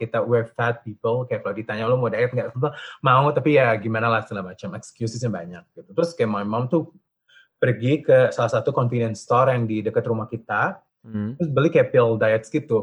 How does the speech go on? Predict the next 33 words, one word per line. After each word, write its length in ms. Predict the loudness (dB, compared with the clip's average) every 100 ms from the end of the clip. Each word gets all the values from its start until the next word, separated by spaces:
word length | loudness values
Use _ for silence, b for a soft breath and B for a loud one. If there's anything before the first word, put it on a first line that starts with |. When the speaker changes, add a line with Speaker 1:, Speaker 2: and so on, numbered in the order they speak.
| -2
Speaker 1:
kayak 160 | -6
slimming 320 | -2 0 0 -2
pills, 400 | -2 -2 -4 -6
kayak 240 | -6 -6
yang, 60 | -4
Speaker 2:
Hmm. 240 | -6 -4
Speaker 1:
yang 140 | 0 4
available 320 | 6 6 6
lah, 240 | 4 2
kayak 320 | -2 -4 -4 -10
di 240 | -10 -8
Alfamart 560 | -6 -4 -2 0 0 -4
atau 160 | -8
Indomaret 480 | -8 -8 -12 -14 -16 _
gitu. 320 | -20 -18 -8
Speaker 2:
Hmm. 320 | -4 -4 -6 _ -2
Speaker 1:
Terus 160 | -2 -2 -4
my 240 | -2 0
mom 160 | 0 0
tuh 80 | 0
bilang 320 | 2 2 2
kayak, 320 | -2 -4 -6 _ _ -4
"Kamu 160 | -2
coba 240 | 4 4 4
deh 80 |
minum 160 | -2 -4 -8
ini," 320 | -8 -8 -12
gitu. 140 | -20 _
Terus 140 | -6 -6 -4
udah 100 | -2
gitu, 160 | -4 -6
Speaker 2:
Hmm. 80 | -8
Speaker 1:
terus, 200 | -8